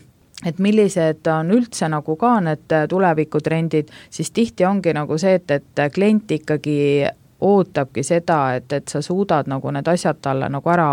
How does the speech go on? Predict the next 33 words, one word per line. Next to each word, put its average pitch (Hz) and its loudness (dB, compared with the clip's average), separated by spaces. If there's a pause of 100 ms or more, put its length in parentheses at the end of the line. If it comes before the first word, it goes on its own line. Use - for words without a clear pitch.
organiseerida. 135 -6 (640)
Ja 160 -2
selles 208 4
mõttes 151 -4
see, 196 2
et, 196 -20
et 143 -6
kuidas 208 0
nagu 139 -4
ühte 151 -4
kampaaniat 151 0
korraldada, 156 0
täna 185 0 (160)
ühes 196 0
kampaanias 156 -2
on 147 -4
nii 196 2
palju 185 4
erinevaid 139 0 (380)
nüansse, 196 2
et - -8
sul 196 4
on 185 2
vaja 196 4
klippi, 160 -2
sul 151 0
on 160 -2
vaja 180 4
meediat, 151 -2
sul 170 -2
on 175 -2
vaja 196 2
digiekraani 151 -2